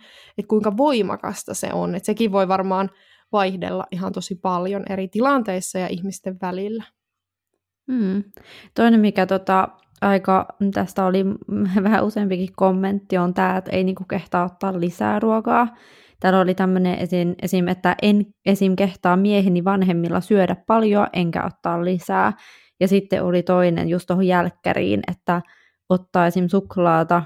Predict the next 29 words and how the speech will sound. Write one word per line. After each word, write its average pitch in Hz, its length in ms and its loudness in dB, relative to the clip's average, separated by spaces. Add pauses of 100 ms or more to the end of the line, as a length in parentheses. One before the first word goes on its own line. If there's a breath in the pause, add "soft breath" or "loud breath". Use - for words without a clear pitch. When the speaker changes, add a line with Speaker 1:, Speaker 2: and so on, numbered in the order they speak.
Speaker 2:
ja 165 80 0
sit 175 180 2
jos 175 120 0
ottaa 170 320 0
vielä 175 300 2
yhden 180 300 0
rivin 170 300 -2
lisää, 180 400 -2
niin 185 140 -4
sitten 180 300 -6
siitä 180 340 -2
tulee 196 300 -4
häpeäkokemus. 220 840 -4 (240 loud breath)
Eli 190 140 4
jotenkin 196 420 2
se, 180 300 2
että 175 120 -2
ajatellaan, 175 580 0
että 185 120 -8
se - 100 -8
yksi - 460 -6 (340)
annos 185 440 2
tai 180 120 2
se - 140 -2
yksi, - 420 -4 (300 loud breath)
eh, 180 280 2
lautasellinen 180 920 0
pitäisi 180 440 -4
aina, 175 400 0